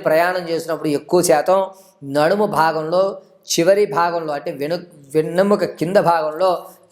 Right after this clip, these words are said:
ఇబ్బందులు కలిగేటువంటి అవకాశాలు లభిస్తున్నాయి. నడిచేటప్పుడు, మీరు ఏదన్నా డ్యాన్సులు వేసేటప్పుడు కానీ, విందు వినోదాల్లో పాల్గొన్నప్పుడు కొంచెం జాగ్రత్త వహించండి. నడుముకు సంబంధించిన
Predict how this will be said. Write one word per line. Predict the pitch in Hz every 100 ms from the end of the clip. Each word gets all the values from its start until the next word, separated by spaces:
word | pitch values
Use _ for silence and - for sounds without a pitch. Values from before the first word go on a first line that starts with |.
| 151
ఇబ్బందులు | 147 185 190 180
కలిగేటువంటి | 175 170 151 147
అవకాశాలు | 139 156 156 147
లభిస్తున్నాయి. | 135 - 151 170 185 175 - _ -
నడిచేటప్పుడు, | 139 151 165 180 160 - 170 175 175 175 - 151
మీరు | 156 156
ఏదన్నా | 151 170 170 156 135 - _ - 135
డ్యాన్సులు | 156 170 175
వేసేటప్పుడు | 160 165 156 147 147 143
కానీ, | 147 151 143 147
విందు | 147 175 170
వినోదాల్లో | 165 156 156 156
పాల్గొన్నప్పుడు | 151 147 147 139 139
కొంచెం | 175 185 185 151
జాగ్రత్త | 147 151 151
వహించండి. | 143 139 147 180 175 - - - 143
నడుముకు | 160 208 208 190
సంబంధించిన | 175 170 165 156